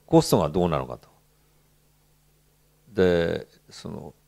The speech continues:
漏れを止める度合いがどうなのかっていうのは多分あるんだろうと思いますが、なんで使い分けてこうやってやってるのかなっていうのは、この技術的なことだからすぐ分かると思います。これが一つです。それから、あの、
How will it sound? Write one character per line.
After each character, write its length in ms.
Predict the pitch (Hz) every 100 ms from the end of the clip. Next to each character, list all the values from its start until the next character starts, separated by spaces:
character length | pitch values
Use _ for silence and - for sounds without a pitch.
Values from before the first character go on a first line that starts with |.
| - 98 - -
漏 220 | 110 123
れ 120 | 143
を 200 | 139 90
止 240 | 80 - 117
め 140 | 123
る 300 | 120 110 - 104
度 240 | 95 104
合 80 | 101
い 40 |
が 100 | 95
ど 180 | 82 101
う 40 | 92
な 100 | 73
の 80 |
か 100 | 69
っ 40 | 65
て 80 | -
い 20 |
う 20 |
の 20 | 71
は 60 | -
多 120 | 135
分 160 | 92 90
あ 100 | 123
る 80 |
ん 80 | 107
だ 100 | 82
ろ 100 | 71
う 40 | 65
と 100 | 76
思 80 |
い 40 | 67
ま 80 | 71
す 120 | -
が、 80 | 80
な 140 | 151
ん 40 |
で 100 | 151
使 180 | - -
い 40 | 87
分 120 | 78
け 80 | 78
て 100 | -
こ 100 | 73
う 20 |
や 40 |
っ 20 | -
て 80 |
や 60 | 71
っ 20 |
て 100 | -
る 40 | 69
の 60 |
か 100 | 69
な 100 | 67
っ 40 | 64
て 80 | -
い 40 |
う 20 |
の 60 | 69
は、 80 | 67 _ _ _ _ _
こ 80 | 98
の 60 | 85
技 120 | 87
術 100 | 95
的 160 | 101 87
な 100 | 85
こ 100 | 80
と 80 |
だ 60 | 73
か 80 | 64
ら 60 |
す 140 | - -
ぐ 60 | 65
分 100 | 69
か 100 | 71
る 80 |
と 80 | -
思 100 | 67
い 40 | 64
ま 40 |
す。 40 | -
こ 60 | 82
れ 40 |
が 60 | 73
一 220 | - 78
つ 140 | -
で 80 | 64
す。 200 | - - _ _ _ _ _ _ - - _ - - _
そ 220 | - -
れ 140 | 104 113
か 220 | - 120
ら、 340 | 113 110 104 - _ _
あ 140 | 104 92
の、 240 | 95